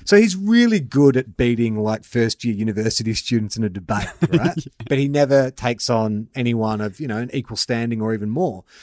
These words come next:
Speaker 1: So Sam Seder has been saying for years, like, "Debate me." Like, uh, you know,
Speaker 2: Yeah.
Speaker 1: actually debate someone who's got a grasp of, of the issues. And so there's this whole backstory about they were meant to debate at some Politicon or whatever, and then,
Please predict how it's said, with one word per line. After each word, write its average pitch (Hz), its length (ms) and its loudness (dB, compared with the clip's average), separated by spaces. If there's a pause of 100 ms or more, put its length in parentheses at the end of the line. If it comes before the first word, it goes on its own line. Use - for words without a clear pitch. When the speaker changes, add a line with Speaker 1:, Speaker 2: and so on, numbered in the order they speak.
(200)
Speaker 1:
So - 100 -6
Sam 208 220 2
Seder 151 340 2
has 101 160 -6
been 113 180 -6
saying 120 420 -2
for 110 200 -2
years, 104 720 -4 (460)
like, 131 320 -4
"Debate 165 280 2
me." 131 380 -6
Like, 120 280 -2 (220)
uh, 135 200 -16
you 156 80 -4
know, 123 120 -2 (100)
Speaker 2:
Yeah. 113 120 0
Speaker 1:
actually 170 220 0
debate 131 300 2
someone 123 320 0
who's 113 160 0
got 120 120 2
a 107 60 0
grasp 107 420 -2
of, 98 200 -4
of 98 200 -6
the 101 180 0
issues. - 480 -6 (460)
And 117 100 -8
so 135 160 2
there's 123 180 0
this 123 120 -4
whole 160 160 2
backstory 117 380 -4
about 107 180 -4
they 107 60 -4
were 104 60 -4
meant 117 200 -4
to 120 60 -6
debate 107 380 -2
at - 80 -10
some 107 300 -2
Politicon 107 540 -4
or 104 60 -4
whatever, 101 380 -2
and 101 120 -6
then, 104 240 -6